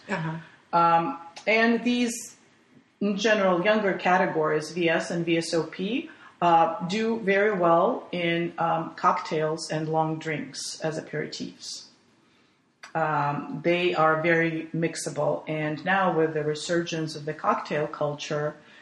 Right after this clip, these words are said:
Speaker 2: um, in this country, cognac is coming back as a cocktail ingredient in many innovative drinks. Um, if you're talking about an older cognac,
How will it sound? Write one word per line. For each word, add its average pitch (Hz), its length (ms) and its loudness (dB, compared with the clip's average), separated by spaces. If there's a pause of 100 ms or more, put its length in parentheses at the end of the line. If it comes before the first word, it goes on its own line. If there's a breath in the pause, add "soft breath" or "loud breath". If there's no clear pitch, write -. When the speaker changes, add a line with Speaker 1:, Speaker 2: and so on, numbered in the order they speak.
(180 loud breath)
Speaker 2:
um, 151 340 2
in 160 140 -2
this 156 180 -4
country, 147 680 -6
cognac 180 520 2 (200)
is 160 540 -2
coming 165 340 -4
back 160 540 4
as 147 380 0
a 160 40 -2
cocktail 165 500 -4
ingredient 147 800 -10 (1000)
in 165 220 -2
many 156 220 -4
innovative 147 560 -6
drinks. - 580 -8 (720 loud breath)
Um, 165 540 2 (1300)
if 208 220 -4
you're 214 200 0
talking 214 420 2
about 202 340 4
an 190 100 -2
older 320 300 2
cognac, 156 560 -4